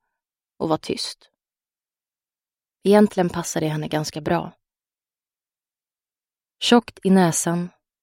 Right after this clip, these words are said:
pudrigt vitt på marken, knappt så att det döljer asfalten. Burr, har någon skrivit på bänken med feta svarta bokstäver.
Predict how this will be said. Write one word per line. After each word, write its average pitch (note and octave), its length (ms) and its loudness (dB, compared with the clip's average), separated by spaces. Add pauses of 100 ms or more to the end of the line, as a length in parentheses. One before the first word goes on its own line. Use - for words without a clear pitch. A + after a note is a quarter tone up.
(180)
pudrigt G3 460 6
vitt F3 280 0
på F3+ 120 -4
marken, E3 520 -2 (960)
knappt - 380 2
så D#3+ 100 2
att D3+ 60 0
det D#3 80 -2
döljer D#3 320 0
asfalten. D#3+ 640 -4 (1800)
Burr, F3 480 0 (640)
har F3 120 2
någon D#3 260 2
skrivit D#3+ 400 0
på E3 100 -6
bänken D#3+ 500 -4 (460)
med D#3+ 120 -2
feta D#3+ 380 -4
svarta - 340 -8
bokstäver. D#3 680 -4